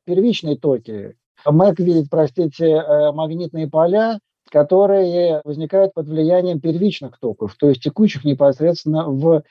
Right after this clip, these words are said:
нейроне. Как локализовать? Для Э Г, для мэга, в принципе, это делается похожим образом, то есть у нас есть много датчиков, чем больше, тем лучше.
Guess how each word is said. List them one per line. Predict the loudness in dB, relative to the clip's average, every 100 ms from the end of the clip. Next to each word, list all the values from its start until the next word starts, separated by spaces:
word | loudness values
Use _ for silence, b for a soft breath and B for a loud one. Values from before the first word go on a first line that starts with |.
| _
нейроне. | -4 2 4 2 0 -6 -18 _ _ _
Как | 0 2
локализовать? | 2 2 2 2 0 0 0 -2 -10
Для | -6 0 0
Э |
Г, | 2 0
для | 2 0
мэга, | -2 -2 -4
в | -4
принципе, | -8 -8 -4
это | -2 -2
делается | -2 0 0 -2 -4
похожим | -2 2 2 0 0
образом, | 0 0 0 -2
то | 0
есть | -2 -2
у |
нас | -4 0
есть | 0
много | 2 2 2 2
датчиков, | -2 -4 -6 -6 -2 -2 -2
чем | 0 2
больше, | 4 2 2 -2
тем | -4 -2 -2
лучше. | -8 -14 -8 -8